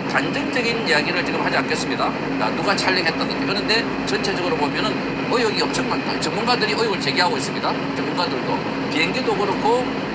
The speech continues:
촬영한 지연도 그렇고, 그래서 이 부분에 대한 블랙박스 회수와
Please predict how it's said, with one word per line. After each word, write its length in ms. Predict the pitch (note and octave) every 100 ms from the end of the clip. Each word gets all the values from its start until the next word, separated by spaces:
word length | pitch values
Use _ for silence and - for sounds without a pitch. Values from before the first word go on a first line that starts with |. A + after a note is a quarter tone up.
| -
촬영한 500 | G#3+ A3+ A3 G3+ G3
지연도 320 | G3+ G3 G3
그렇고, 360 | - D#3+ G3 B3 - - - - -
그래서 240 | F#3+ G3
이 200 | - G3+
부분에 320 | G3 G3+ F3+ -
대한 180 | D3 C3
블랙박스 480 | - D3 - - -
회수와 540 | - - - - F#3